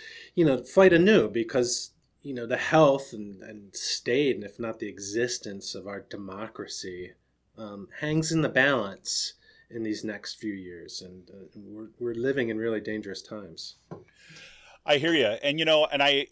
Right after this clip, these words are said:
Speaker 2: I, like you, I did take some time myself, too, just to kind of recharge my batteries, uh, you know, to kind of shut off the social media feeds for, you know, as much as I could, uh, spend time with my family, um, and just to kind of have a,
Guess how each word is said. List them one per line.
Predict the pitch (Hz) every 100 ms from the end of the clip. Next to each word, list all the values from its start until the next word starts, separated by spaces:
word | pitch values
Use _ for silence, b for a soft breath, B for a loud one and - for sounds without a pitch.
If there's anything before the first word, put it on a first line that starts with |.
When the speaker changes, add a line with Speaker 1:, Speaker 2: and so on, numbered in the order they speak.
| -
Speaker 2:
I, | 131 135
like | 143 151 156
you, | 147
I | 123
did | 120 123
take | 135 123
some | 123
time | 110 113 107
myself, | 104 123 107 98
too, | 117
just | 98 104 -
to | 113
kind | 104
of | 98 95
recharge | 107 - 101 95
my | 98
batteries, | 101 101 95 95 92 -
uh, | 98 90 87 92
you | 101
know, | 92
to | -
kind | 107 95
of | 92
shut | - 113
off | 110 104
the | -
social | 101 107 -
media | 101 98 101
feeds | 95 104 95 85
for, | 104 92 95
you | 101
know, | 92
as | 95
much | 98
as | 101 90
I |
could, | 90 - 95 90 B B B B
uh, | 101 92 92
spend | - 110 104
time | 110 107
with | 101
my | 92
family, | - 104 101 98 98 95 -
um, | 92 90 90 87 87 -
and | 101 95 92
just | 85 113 -
to |
kind | - 95
of | 87
have | 101 92
a, | 90 85